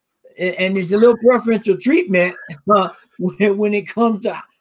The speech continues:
how this whole thing works, how they're policed, how they're tried, how they're sentenced. Um, and, and we know just by looking at right now, they're trying to undo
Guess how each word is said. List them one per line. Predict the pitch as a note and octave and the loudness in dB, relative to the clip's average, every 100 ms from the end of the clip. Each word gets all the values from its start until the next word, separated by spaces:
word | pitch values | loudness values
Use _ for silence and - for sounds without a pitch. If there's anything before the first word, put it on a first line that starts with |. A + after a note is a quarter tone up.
| - | -6
how | G#3+ G#3 | -2 0
this | G#3 | 0
whole | G3+ G#3+ G3+ | 0 2 2
thing | G#3 F#3+ F3 | 2 -4 2
works, | G#3 C4 - | 4 4 2
how | F#3+ G3 | 0 2
they're | F#3+ | 2
policed, | F3+ F3 E3+ A3+ D#3 F3+ | 0 -4 -2 -2 -4 -4
how | F3+ | -4
they're | F3+ E3+ | 0 -2
tried, | D#3 G#3 G#3 G3+ D3+ | -2 0 2 2 0
how | E3 F3+ | -2 -2
they're | E3+ D#3+ | -2 -4
sentenced. | D3+ G3+ G#3 D#3 A#2+ - - _ _ _ _ D3+ | -4 -2 -2 -4 -8 -10 -20 _ _ _ _ -8
Um, | D#3 D3+ D3 D3 C#3+ - _ _ _ - | -6 -6 -8 -8 -10 -14 _ _ _ -2
and, | F3 F3 - | 0 0 -2
and | F3+ F3+ | -2 2
we | G3+ | 2
know | F#3 G#3+ G3 D#3+ | 4 4 4 4
just | D3+ F#3 F3+ | 2 0 2
by | F3+ | 0
looking | E3+ F#3+ F#3 F3+ | 2 0 0 -2
at | E3 | -2
right | D#3 F#3 E3 | 0 0 0
now, | F3+ G#3 F#3+ | -2 0 0
they're | E3 D#3 | 0 -2
trying | D3+ F3+ E3+ E3 | -2 -4 -2 -2
to | D#3 - | -6 -6
undo | F3 F#3 F3+ D3 F#3 F#3+ C3+ B2+ | -2 -2 -2 -2 0 2 0 -4